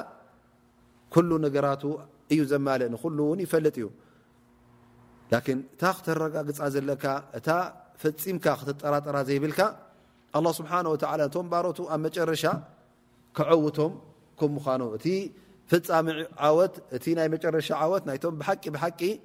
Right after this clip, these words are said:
ብኡ ዝኣምኑ ናቶም ከም ምዃኑ እዚ ነገር እዚ ክረጋገፀልካ ኣለዎ። ፈፂምካ ነዚ ነገር እዚ እውን ከጠራጥረካ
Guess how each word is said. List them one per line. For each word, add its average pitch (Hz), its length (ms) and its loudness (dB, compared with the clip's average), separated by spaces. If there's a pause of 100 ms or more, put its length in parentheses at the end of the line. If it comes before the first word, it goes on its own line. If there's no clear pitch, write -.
(960)
ብኡ 160 220 6
ዝኣምኑ 151 320 2 (100)
ናቶም 139 360 0
ከም 139 180 -6
ምዃኑ 143 320 0 (380)
እዚ 139 120 0
ነገር 139 260 2
እዚ 123 140 -2
ክረጋገፀልካ 123 680 -2
ኣለዎ። 147 220 2 (360)
ፈፂምካ 143 480 -2
ነዚ 123 160 -4
ነገር 123 260 -2
እዚ 120 100 -2
እውን 165 180 2 (1160)
ከጠራጥረካ 127 680 2